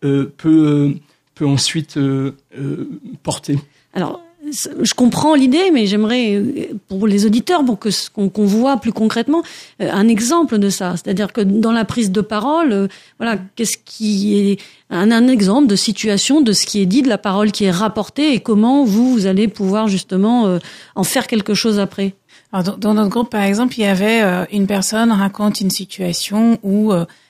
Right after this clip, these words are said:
Speaker 3: elle est en, en discussion avec, euh, un infirmier où elle dit, « Mais mon traitement, c'est celui-ci. » L'infirmier dit, « Non, non, c'est pas ça. Je sais, je suis l'infirmier. » «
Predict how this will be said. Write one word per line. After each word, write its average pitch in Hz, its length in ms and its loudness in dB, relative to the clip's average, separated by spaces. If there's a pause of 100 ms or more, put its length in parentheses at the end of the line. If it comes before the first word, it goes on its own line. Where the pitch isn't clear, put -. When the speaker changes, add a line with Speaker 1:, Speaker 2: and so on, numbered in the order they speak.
(140)
Speaker 3:
elle 165 100 -8
est 175 80 -2
en, 170 220 -2 (100)
en 160 140 -12
discussion 175 600 -10
avec, 165 380 -6
euh, 160 560 -8
un 160 160 -2
infirmier 156 640 0
où 196 160 2
elle 170 140 -2
dit, « 208 240 0
Mais 185 160 2
mon 185 180 0
traitement, 202 480 -4
c'est 202 160 -2
celui-ci. » 175 640 -4
L'infirmier 185 440 0
dit, « 175 160 -2
Non, 185 140 2
non, 196 180 2
c'est 226 160 -2
pas 190 140 -8
ça. 202 460 -4
Je 175 140 -6
sais, 208 260 -6
je 202 80 -6
suis 196 120 -12
l'infirmier. » « 185 600 -6